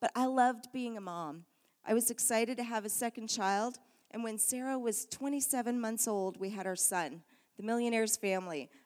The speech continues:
a daughter and a son. I felt as though I'd found this new purpose in life that I never knew that I desired so much. It was motherhood. But now, with two, it wasn't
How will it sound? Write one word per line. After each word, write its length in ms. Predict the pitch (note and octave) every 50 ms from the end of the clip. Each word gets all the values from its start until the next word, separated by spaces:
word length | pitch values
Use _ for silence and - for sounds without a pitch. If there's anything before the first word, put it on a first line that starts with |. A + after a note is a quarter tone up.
| _
a 60 | - G3
daughter 400 | G#3+ G#3 G3+ G#3+ A3 A#3 - -
and 140 | G3+ G#3+ G3+
a 40 | G3+
son. 400 | - - G#3+ G3+ F#3+ E3+ F3 F3+ F#3 _ _ _ _ _ _ -
I 100 | G#3+ A3
felt 320 | - B3+ C4 D4+ - - C#4+ - - - - - -
as 140 | A#3+ A#3 -
though 180 | C4+ B3+ A#3+
I'd 160 | A#3 A3+ A#3
found 300 | - B3 A#3 A#3 A3+ A3+
this 180 | G#3 F3+ - - - -
new 220 | G3+ A3 A#3+ C4
purpose 480 | - - - A#3 A#3 A#3 A#3 G3 - -
in 120 | F#3+ F#3
life 260 | F3 E3 D#3 D3+ D#3+ - - _ _ _ _ - F#3
that 100 | G#3 G3
I 80 | G3+
never 260 | G#3 A3 A3+ G#3+ C4 B3+
knew 200 | A#3+ A#3 A#3 G#3
that 100 | G#3+ G3+
I 100 | F#3+ F#3
desired 520 | F#3 F#3 F3 - F3 E3+ E3+ E3+ F3 E3+
so 160 | - - F3
much. 300 | E3+ E3 C3 - - - - _ _ _ _ _ _ _ _ _ _ _ _ - _ _
It 80 | G#3+ G3+
was 160 | F#3+ G3 F#3+
motherhood. 460 | F#3+ F#3 F3+ F3 F#3 G3+ E3 D3 D3+ - D4+ - - - _ -
But 140 | G#3 - -
now, 560 | G3+ G#3 G#3 G#3 G#3 G#3 G#3+ A3+ A#3+ B3+ C#4 - _ _ _ _ _ -
with 260 | F3+ F#3+ F#3+ - -
two, 420 | - D#4+ F4+ F4 B3+ G3 G#3 A3 - - _ _ _ _ _ _ _ _
it 60 | -
wasn't 300 | A3 C4 B3+ C4+ C#4 C4